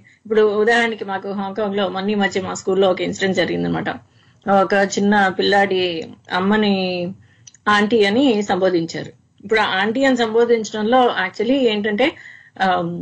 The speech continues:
పిన్ని అయి ఉండొచ్చు, అత్త అయి ఉండొచ్చు. కానీ ఆంగ్లంలో ఆంటీ అనేటప్పటికీ హాంకాంగ్ లో ఇక్కడ మాకు సహాయం చేసే పని వాళ్ళు, foreign domestic helpers ఎక్కువ ఉంటారు. So ఆవిడ్ని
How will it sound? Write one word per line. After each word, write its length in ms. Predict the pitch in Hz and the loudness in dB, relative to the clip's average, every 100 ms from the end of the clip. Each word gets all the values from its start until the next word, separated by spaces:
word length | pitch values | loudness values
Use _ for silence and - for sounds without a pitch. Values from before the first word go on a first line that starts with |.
| - - _ - 240 | -12 -18 _ -4 2
పిన్ని 220 | 220 247 | 4 4
అయి 180 | 226 220 | 4 2
ఉండొచ్చు, 300 | 208 202 254 | 0 2 2
అత్త 200 | 196 - | 2 0
అయి 160 | 214 196 | 0 0
ఉండొచ్చు. 320 | 156 - - _ _ _ _ _ _ _ _ _ | -4 -10 -18 _ _ _ _ _ _ _ _ _
కానీ 520 | 233 220 247 254 240 240 - - - _ _ | -2 2 2 2 2 -2 -12 -20 -20 _ _
ఆంగ్లంలో 480 | 202 226 269 277 269 | 0 2 4 4 4
ఆంటీ 340 | 254 233 240 240 | 2 0 -2 -2
అనేటప్పటికీ 720 | 220 214 208 208 247 214 208 | 0 -2 -2 -4 -2 -2 -2
హాంకాంగ్ 540 | 220 196 196 214 214 | -2 -2 -2 0 2
లో 80 | 208 | 2
ఇక్కడ 460 | 202 196 196 185 180 | 2 2 2 2 0
మాకు 800 | 185 185 185 180 190 175 170 180 | -2 -2 -4 -2 0 2 2 2
సహాయం 400 | 196 185 202 202 | 2 2 2 2
చేసే 460 | 196 196 190 180 - 185 185 | -2 -2 0 0 -4 -8 0
పని 180 | 190 202 | 2 4
వాళ్ళు, 240 | 208 185 | 4 2
foreign 340 | 175 196 196 208 | 0 0 2 2
domestic 380 | 190 185 190 196 | 0 -2 -4 -4
helpers 320 | 180 202 202 | -2 0 -2
ఎక్కువ 240 | 175 208 | -2 0
ఉంటారు. 320 | 196 165 160 - _ _ _ _ _ - 233 | 0 -2 -6 -8 _ _ _ _ _ -6 0
So 160 | 214 - - - - - | 2 0 -6 -20 -12 0
ఆవిడ్ని 600 | 185 202 233 233 214 143 | 4 4 4 2 0 -4